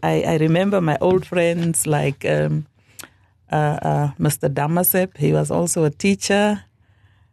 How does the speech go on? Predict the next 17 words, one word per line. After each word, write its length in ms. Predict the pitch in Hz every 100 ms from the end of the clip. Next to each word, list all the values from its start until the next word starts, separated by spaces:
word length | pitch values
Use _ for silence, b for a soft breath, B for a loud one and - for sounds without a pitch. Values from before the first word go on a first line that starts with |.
| _ -
Um, 760 | 156 151 151 151 151 151 147 -
I 420 | 160 156 151 147 143
had 200 | 156 156
a 140 | 147 - _ -
good 220 | 190 -
friend 360 | - 190 190 -
also, 480 | 180 180 - 175 175
Theophilus 680 | - 185 190 185 180 170 -
Asap. 440 | 208 196 208 202
He 120 | 160 156
was 280 | 147 147
the 100 | -
first 360 | 147 - 247 120
governor 460 | 165 175 180 156 135
of 280 | - 151 147 -
Otjozondjupa 760 | 151 160 156 156 170 180 196
region, 500 | 190 196 202 202 202